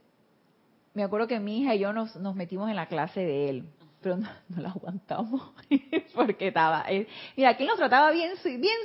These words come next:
suave, nos trataba, pero esa, esa, esa disciplina, ahí me empezó que la apariencia del dolor de espalda, que la apariencia de quién sabe qué, tuvimos que comprar unos guantes de boxeo, entonces practicar las patadas, y entonces eso fue así como que, y esta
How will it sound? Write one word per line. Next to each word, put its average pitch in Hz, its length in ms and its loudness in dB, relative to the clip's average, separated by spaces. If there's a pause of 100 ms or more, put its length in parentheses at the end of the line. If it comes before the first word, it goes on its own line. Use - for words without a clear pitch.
(100)
suave, 247 340 8
nos 220 140 0
trataba, 208 480 2
pero 190 200 2
esa, 185 480 2
esa, 160 320 -4
esa 160 160 -4
disciplina, 143 680 -6 (420)
ahí 247 260 2
me 226 100 0
empezó 190 340 -4
que 180 80 -4
la 165 100 0
apariencia 170 380 -4
del 170 80 0
dolor 175 160 -2
de 180 60 0
espalda, 180 300 -4
que 175 100 -6
la 170 80 2
apariencia 180 380 -6
de 180 60 -6
quién 175 160 -6
sabe 156 300 -4
qué, 165 220 -8 (260)
tuvimos 220 240 0
que - 60 0
comprar 214 260 2
unos 214 160 0
guantes 202 380 0
de 196 100 0
boxeo, 175 760 -4 (420)
entonces 202 360 0
practicar 196 420 0
las 202 160 0
patadas, 180 800 4 (240)
y 233 120 2
entonces 277 340 6
eso 285 160 8
fue 294 260 6 (280)
así 311 280 -2
como 294 280 6
que, 202 260 2
y 285 140 2
esta 320 180 2